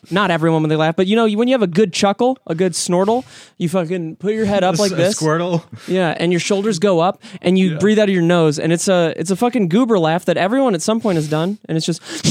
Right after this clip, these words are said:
Speaker 1: <laughs> you know, but, I mean, that's an exaggerated
Speaker 3: When Steve
Speaker 1: version of
Speaker 3: does
Speaker 1: it.
Speaker 3: it, it's so exaggerated, and it's the fun-,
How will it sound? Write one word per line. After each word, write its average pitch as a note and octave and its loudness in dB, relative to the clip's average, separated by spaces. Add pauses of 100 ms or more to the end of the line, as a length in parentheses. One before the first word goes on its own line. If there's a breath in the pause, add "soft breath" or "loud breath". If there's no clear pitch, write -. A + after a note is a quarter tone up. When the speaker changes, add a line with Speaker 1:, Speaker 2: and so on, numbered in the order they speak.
(1300 loud breath)
Speaker 1:
<laughs> B3 -6
you A3+ 4
know, G#3+ 2
but, F#3 0
I F#3 2
mean, F3+ 2
that's F#3 0
an F3+ 0
exaggerated F3 0
Speaker 3:
When - -
Steve A#3 0
Speaker 1:
version F3 0
of G#3+ 2
Speaker 3:
does E3+ -2
Speaker 1:
it. C4 -4
Speaker 3:
it, G3 -6
it's - -6
so F#3+ -6
exaggerated, F#3+ -2
and D#3+ -2
it's - -6
the C#3 -12
fun-, E3 -6